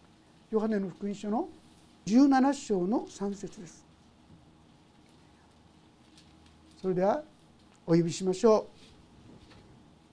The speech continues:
う。三、はい。「永遠の命とは、唯一の誠の神であるあなたと、あなたが使わされた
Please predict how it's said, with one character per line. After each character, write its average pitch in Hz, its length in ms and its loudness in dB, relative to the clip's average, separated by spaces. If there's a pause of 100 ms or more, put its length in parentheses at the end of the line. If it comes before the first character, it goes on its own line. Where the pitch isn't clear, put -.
(100)
う。 - 40 -20
三、 170 560 -6 (240)
は 214 140 -4
い。 247 100 -6 (720)
「永 180 60 0
遠 233 800 4
の 226 260 -4
命 208 600 -8
と 226 140 -8
は、 196 160 -12 (560)
唯 262 440 -2
一 - 240 -12
の 180 260 -6 (460)
誠 262 640 0
の 302 220 2 (100)
神 262 320 -6
で 247 420 -6
あ 262 140 -6
る 269 140 -10 (440)
あ 175 160 -4
な 214 160 -4
た 202 180 -14
と、 - 300 -6 (580)
あ 165 140 -4
な 160 100 -2
た 151 140 -10
が 151 160 -12
使 - 340 -16
わ 220 120 -10
さ 240 180 -12
れ 233 100 -6
た 233 320 0